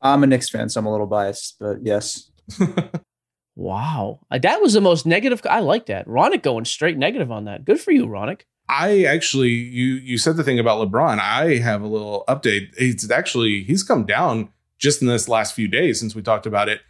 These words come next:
Speaker 2: So when we last talked, it was, I think, selling for about twenty.
Speaker 3: One had
Speaker 2: Um,
Speaker 3: sold for twenty. The other were about eighteen thousand. Yeah,
Speaker 2: well,
Speaker 3: what's he at now?
Speaker 2: The last three days, it's sold. He's had three sell for fifteen thousand.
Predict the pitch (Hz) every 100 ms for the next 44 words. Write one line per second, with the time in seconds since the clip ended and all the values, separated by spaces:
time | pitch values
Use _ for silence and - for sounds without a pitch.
0 | _ - 127 123 117 117 110 - _ _
1 | 110 123 160 185 151 190 147 120 - -
2 | 131 120 - - 131 123 131 123 117 113
3 | 101 98 - - 135 156 107 98 - _
4 | _ - 120 131 190 254 214 226 214 208
5 | 208 - 147 139 127 135 143 143 131 127
6 | - 131 - 120 110 104 104 107 135 _
7 | 135 139 135 135 135 113 127 110 - _
8 | _ _ _ - 120 120 131 175 185 -
9 | 175 180 185 156 160 120 104 98 95 -
10 | _ - 131 - - 127 127 123 120 127
11 | 101 - 135 151 139 123 107 - - 156
12 | 107 101 - 110 - 123 - 113 98 95
13 | - -